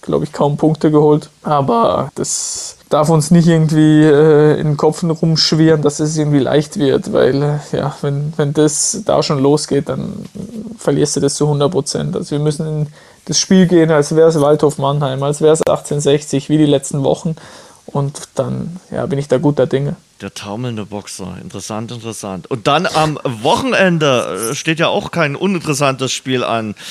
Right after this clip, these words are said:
Speaker 2: Derby-Time in Sachsen-Anhalt. Es geht zum ersten F C Magdeburg. Und wenn's das Spiel nicht im, äh, Landespokalfinale gibt, wird das vorerst das letzte Derby der beiden Mannschaften sein, oder?
Speaker 1: Ich denke schon. Also,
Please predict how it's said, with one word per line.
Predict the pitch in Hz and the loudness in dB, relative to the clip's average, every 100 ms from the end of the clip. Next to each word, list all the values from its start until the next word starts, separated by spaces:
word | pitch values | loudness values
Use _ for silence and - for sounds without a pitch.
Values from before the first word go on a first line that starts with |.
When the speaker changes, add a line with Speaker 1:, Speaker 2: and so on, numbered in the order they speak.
| - - _ | -16 -18 _
Speaker 2:
Derby-Time | 185 262 254 185 185 165 139 120 | 0 2 0 2 2 4 2 0
in | 143 147 | 0 0
Sachsen-Anhalt. | 127 139 - 143 117 131 127 120 110 98 | 0 -2 -2 -4 -2 0 0 0 -2 -4
Es | 117 | -6
geht | - 147 143 - 123 - | -2 -2 -2 -8 -12 -4
zum | 151 135 | -2 -2
ersten | - 131 139 147 | 0 -2 -2 -2
F | 113 - | -4 -2
C | 139 | -2
Magdeburg. | 120 135 - 139 135 131 | 0 -2 -2 -2 -2 -2
Und | 123 - - - - - | -6 -8 -14 -16 -16 -14
wenn's | - 123 143 139 - | -4 0 2 0 0
das | 135 | 0
Spiel | - - 156 156 | 0 0 0 2
nicht | 147 143 - | 2 0 -2
im, | 139 123 113 | -2 -2 -2
äh, | 117 113 | 0 0
Landespokalfinale | 104 123 196 196 160 139 151 147 160 143 143 | 0 0 0 0 0 2 0 2 2 2 2
gibt, | 147 147 139 | 2 0 0
wird | 151 180 | 0 2
das | 160 - - - - - | 0 0 -4 -10 -20 -20
vorerst | - - 160 104 151 - 160 | -14 -2 2 2 0 0 -2
das | 147 | 0
letzte | 156 185 - 156 127 - - - 143 | 0 0 0 0 0 0 -8 -6 2
Derby | 135 120 | 2 4
der | 117 | 2
beiden | 98 113 107 | 2 0 0
Mannschaften | 113 110 110 107 - | 0 0 -2 -6 -8
sein, | 101 101 92 73 | -6 -4 -4 -4
oder? | 107 123 226 - _ - | -2 -2 -4 -8 _ -4
Speaker 1:
Ich | 156 - | -4 2
denke | 160 170 151 | 2 4 2
schon. | 147 143 135 - 208 | 2 2 0 -6 -2
Also, | 147 147 147 143 143 147 | 0 2 4 6 6 4